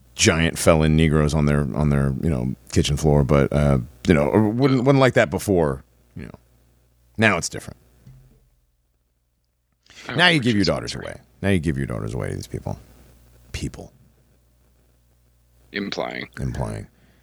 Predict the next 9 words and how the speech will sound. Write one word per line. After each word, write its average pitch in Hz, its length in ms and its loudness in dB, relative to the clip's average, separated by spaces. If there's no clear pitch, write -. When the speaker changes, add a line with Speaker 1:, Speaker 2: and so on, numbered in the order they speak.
Speaker 1:
Hey, 160 160 2
as 113 100 0
long 175 200 2
as 196 100 4
the 175 60 4
food's 208 340 2
good, 127 200 2
right? 160 300 4
Right? 147 300 2